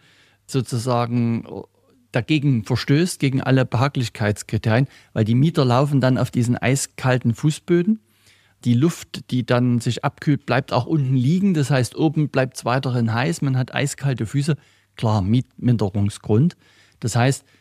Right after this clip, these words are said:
diese Aussage oft, „Na ja, die Wärmepumpen können ja auch kühlen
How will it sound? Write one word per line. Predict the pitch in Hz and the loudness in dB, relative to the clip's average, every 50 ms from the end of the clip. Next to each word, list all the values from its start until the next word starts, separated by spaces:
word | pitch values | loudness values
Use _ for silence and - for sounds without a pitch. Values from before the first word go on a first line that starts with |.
| _ _ _ _ _ - | _ _ _ _ _ -2
diese | - 123 110 117 120 - | 0 0 2 2 0 2
Aussage | - 151 170 - - 170 147 143 120 135 - - | 2 2 2 2 2 2 2 2 2 0 0 0
oft, | 143 131 - - - | 0 -2 -2 -2 0
„Na | 123 113 | 2 4
ja, | 117 120 123 139 135 | 4 4 4 4 2
die | 127 127 110 | 2 2 2
Wärmepumpen | 117 117 135 147 143 - - - 143 135 135 127 120 | 4 4 4 4 2 2 0 0 2 2 4 2 2
können | - 135 139 135 | 2 2 2 4
ja | 131 123 76 | 4 4 4
auch | 117 110 - | 2 0 0
kühlen | - - 143 147 156 160 165 165 156 | -2 0 2 2 2 4 2 2 0